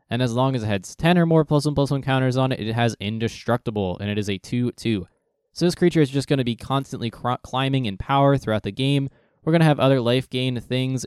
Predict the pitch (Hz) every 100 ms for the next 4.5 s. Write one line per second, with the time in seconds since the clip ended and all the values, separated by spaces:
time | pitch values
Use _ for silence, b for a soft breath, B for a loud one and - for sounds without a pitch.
0 | 110 113 104 113 123 - - 107 - 120
1 | 113 117 113 107 98 95 156 156 147 143
2 | 131 113 107 104 107 107 101 104 110 104
3 | 95 98 123 127 120 117 104 120 110 110
4 | 98 98 113 123 131